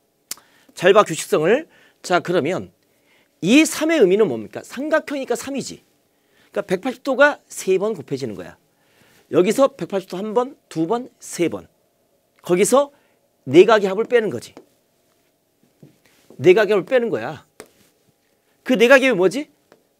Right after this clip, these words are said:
백팔십 도 곱하기 삼 빼기 일이잖아. n 빼기 이잖아.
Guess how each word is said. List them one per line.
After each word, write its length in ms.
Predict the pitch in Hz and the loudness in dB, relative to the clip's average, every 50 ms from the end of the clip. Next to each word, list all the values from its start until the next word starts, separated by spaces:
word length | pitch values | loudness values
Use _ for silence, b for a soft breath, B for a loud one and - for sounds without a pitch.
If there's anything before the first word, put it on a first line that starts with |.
| _ - | _ -10
백팔십 580 | - 170 190 214 214 - - 233 233 - - _ | 0 0 0 0 0 -6 -8 -8 -8 -8 -10 _
도 280 | - 254 277 294 - _ _ _ | -4 -4 -4 -4 -6 _ _ _
곱하기 580 | - - 160 - - 185 180 180 180 262 311 - _ _ _ _ _ - _ _ _ | -12 -12 -10 -8 -4 -2 -2 -2 -2 -6 -10 -12 _ _ _ _ _ -20 _ _ _
삼 320 | _ - - 254 277 262 233 | _ -14 -10 -8 -8 -8 -4
빼기 280 | - 247 240 226 240 | -2 -2 -2 0 -2
일이잖아. 460 | 220 160 135 139 120 123 92 - - _ _ _ _ _ _ _ _ _ _ _ _ _ | -4 -4 -4 -6 -8 -10 -12 -12 -20 _ _ _ _ _ _ _ _ _ _ _ _ _
n 240 | 135 160 214 - - | -4 -2 -2 -4 -2
빼기 300 | 247 247 226 180 160 127 | -2 -2 -2 -2 -4 -6
이잖아. 360 | 139 - 190 151 - - _ | -6 -6 -10 -12 -12 -14 _